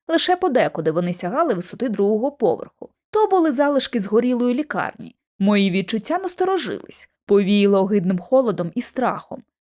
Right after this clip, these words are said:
Серед каміння ліниво пурхали бліді нічні метелики. Я підозріливо поглянула на них, проте метелики виявились звичайнісінькими. Ми обережно подались уперед. «Я бачу смертні вогні»,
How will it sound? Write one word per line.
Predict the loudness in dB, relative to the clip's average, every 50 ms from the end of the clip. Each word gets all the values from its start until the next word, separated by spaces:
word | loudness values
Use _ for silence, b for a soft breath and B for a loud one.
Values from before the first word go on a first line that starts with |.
| _ _ _
Серед | -4 0 2 2 2 2 2
каміння | 0 0 0 0 -2 -2 0
ліниво | 2 2 2 2 2 0 -2 -2
пурхали | -2 -2 -4 -4 -2 -2 0 0 0
бліді | 0 0 -2 -2 0 0 0 0
нічні | 0 -2 -2 -2 -2 -2
метелики. | -2 -2 -4 -2 -2 -2 -2 -2 -6 -10 -12 -16 -18 _ _ _ _ _
Я | 2 2 2 2
підозріливо | 2 4 4 4 4 4 2 2 2 2 2 2 0 0
поглянула | 0 0 2 2 2 2 2 0 0 0 0 0
на | 0 -2
них, | -2 -4 -8 -10 -14 _ _ _ _ _
проте | -6 0 0 0 2
метелики | 2 2 2 2 4 4 2 0 0
виявились | 0 2 4 4 4 2 2 2 2 0
звичайнісінькими. | -2 -4 -2 0 0 0 0 0 -2 -6 -8 -10 -12 -12 -12 -12 -12 -14 -14 -18 _ _ _ _ _
Ми | 0 2 2
обережно | 2 2 2 4 4 4 4 4 4 2 0 2
подались | 2 4 4 4 4 2 -2 -2 -6
уперед. | -6 -4 -2 -2 -2 -2 -4 -6 _ -20 _ _ _ _ _ _ _ _ _ _ _ _ _
«Я | 0 2 2 2
бачу | 4 4 2 0 0 -4 -10
смертні | -4 0 2 2 2 2 2 2
вогні», | 2 4 2 2 2 0 -4 -6 -10 -12